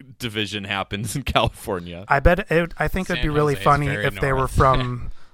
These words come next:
Speaker 2: like, the rich Napa Valley region of California.
Speaker 3: Yeah, San Jose is close to that, yeah.
Speaker 2: Um,
Speaker 1: Um,
Speaker 2: there's kinda two eras of Doobie Brothers,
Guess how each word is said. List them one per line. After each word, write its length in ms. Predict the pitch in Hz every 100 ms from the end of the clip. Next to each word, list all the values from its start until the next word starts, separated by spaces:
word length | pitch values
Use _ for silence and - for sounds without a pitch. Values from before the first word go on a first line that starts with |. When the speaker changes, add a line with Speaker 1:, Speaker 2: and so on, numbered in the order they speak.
| -
Speaker 2:
like, 220 | 131 123
the 120 | 131 123
rich 380 | 120 120 - 127
Napa 280 | 113 123 113
Valley 380 | 117 110 107 104
region 320 | 120 120 143
of 100 | 143
California. 580 | 143 135 - 78 73 92
Speaker 3:
Yeah, 200 | 90 87
San 280 | - 98
Jose 260 | 90 90 90
is 160 | 85 -
close 320 | - 143 -
to 60 | 82
that, 220 | 82 90
yeah. 160 | 101 98 - - - - - - - - _ - - _ -
Speaker 2:
Um, 100 | -
Speaker 1:
Um, 400 | 123 117 117 117 - _ _ -
Speaker 2:
there's 260 | 139 135 - _ _
kinda 260 | - 185 160
two 260 | - 175 113
eras 400 | 117 127 165 165
of 140 | 165
Doobie 280 | 160 165 170
Brothers, 680 | 165 165 180 185 185 -